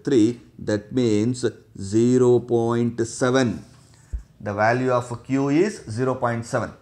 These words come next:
Now, so as I told you, three important things you should find out in a binomial distribution. Number one, the value of n, that is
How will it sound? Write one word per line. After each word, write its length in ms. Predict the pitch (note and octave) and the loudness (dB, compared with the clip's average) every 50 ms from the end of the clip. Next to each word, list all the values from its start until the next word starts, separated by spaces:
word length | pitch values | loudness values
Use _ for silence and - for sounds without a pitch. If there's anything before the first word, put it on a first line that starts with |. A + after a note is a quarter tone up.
| _ _ - | _ _ -10
Now, 220 | A2 F#2 - - _ _ _ | -10 -10 -10 -12 _ _ _
so 320 | - - A#2 A2+ G#2 - - - _ _ - | -10 -6 -6 -6 -6 -6 -12 -20 _ _ 0
as 180 | B2+ C#3 C3+ | 0 2 2
I 80 | D#3 D#3 | 2 2
told 300 | D3+ E3 E3+ F3+ F#3 F#3 | 2 4 4 4 4 4
you, 260 | E3+ C#3 D#3+ E3+ - - - _ _ - | 4 2 2 -2 -6 -10 -20 _ _ -2
three 280 | F3 F3 F#3 G#3 G3+ | 2 2 2 2 2
important 600 | F3+ F3 D#3+ F3 F3 F3 F3 F3 F3+ F3 F3 E3+ E3 - - - - | -2 -2 0 0 0 0 0 0 -2 -2 -2 -2 -4 -6 -6 -6 -6
things 300 | D#3 D#3 D#3+ D#3 D#3 - | -6 -6 -4 -6 -6 -6
you 80 | D3+ | -6
should 180 | D3 D3+ D3 C3+ | -6 -6 -6 -4
find 300 | - C#3+ C3+ C#3+ D3 D3+ | -2 -2 -2 0 0 0
out 160 | D3 D3 C#3+ | -2 -2 -2
in 100 | D3 C#3 | -4 -4
a 40 | C3+ | -4
binomial 500 | A#2+ C3 C3 B2+ C#3+ C#3 C#3 C#3+ C#3 C#3 | -2 -2 -2 -2 -2 -2 -2 -2 -4 -4
distribution. 580 | C3+ C3 C3 - C3+ C3 C3+ C3 B2+ F#3 F#3 F3 | -4 -6 -6 -8 -6 -4 -4 -4 -4 -6 -6 -4
Number 300 | C#3+ B2 A#2+ A#2 A2+ A#2 | -4 -2 -2 -2 0 2
one, 280 | B2 C3 F3 G3 G3+ - - _ _ - _ - | 2 2 0 0 -6 -10 -18 _ _ -18 _ -6
the 60 | G#2 | 0
value 320 | G#2+ A2+ A#2 B2+ C3 C3 | 2 4 4 6 6 4
of 180 | B2+ A#2+ A#2+ - | 4 2 2 0
n, 460 | G#2 G#2+ A#2+ C3 D3 F#3 G#3 G3+ - - - _ - | 0 2 2 2 2 0 -2 -4 -6 -12 -20 _ -8
that 180 | - G#2+ G#2+ G#2+ | -6 -4 0 4
is 320 | A#2 A#2 A#2 A2+ G#2 A2 | 6 6 6 4 2 0